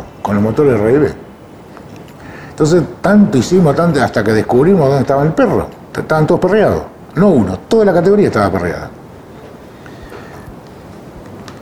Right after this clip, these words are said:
No, ¿por qué decía que estaba perreada? Porque todos estaban usando un elemento que no estaba autorizado. O sea, modificaban los balancines, modificaban la, las levas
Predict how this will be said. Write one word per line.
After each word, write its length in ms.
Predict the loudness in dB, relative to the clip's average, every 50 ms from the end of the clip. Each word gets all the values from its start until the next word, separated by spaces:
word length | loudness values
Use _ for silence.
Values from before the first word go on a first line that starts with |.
| -20 -20 -20 -20 -20 -20 -14 -8 -2
No, 320 | 0 2 4 4 2 2
¿por 260 | 0 -2 -2 -2 0
qué 180 | 0 0 -2 -2 -4 -8 -14 -14 -14 -14 -16 -16 -18 -14 -8 -6 -4
decía 300 | -2 -2 0 0 2 2
que 80 | 2 2
estaba 240 | 2 0 0 0 2
perreada? 380 | 2 2 2 2 2 0 0
Porque 240 | -2 -2 -2 -2 0
todos 260 | 0 2 2 2 2
estaban 280 | 2 2 2 2 2 2
usando 400 | 2 2 2 0 2 2 0 0
un 80 | 0
elemento 720 | 2 2 2 4 4 4 4 2 2 2 2 0 -2 -2 -6 -10 -16 -20 -20 -20 -20 -20 -12 -4
que 120 | 0 2
no 100 | 2 2 2
estaba 220 | 2 2 2 2
autorizado. 640 | 2 2 2 2 2 4 4 2 2 2 0 -2 -6 -10 -16 -20 -20 -20 -20 -20 -20 -20 -20 -20 -20 -20 -20 -20 -20 -20 -20 -20 -20 -20 -18 -16 -14
O 40 | -14
sea, 240 | -10 -8 -6 -4 -2
modificaban 680 | 0 0 2 2 2 0 0 0 2 2 2 4 4
los 100 | 4 4
balancines, 600 | 4 2 2 2 2 2 2 4 4 4 4 4
modificaban 680 | 4 2 2 2 2 0 2 2 2 2 2 2 2
la, 480 | 2 2 2 2 2 2 2 2 2 0
las 220 | 2 2 2 2
levas 420 | 4 4 4 4 4 4 4 2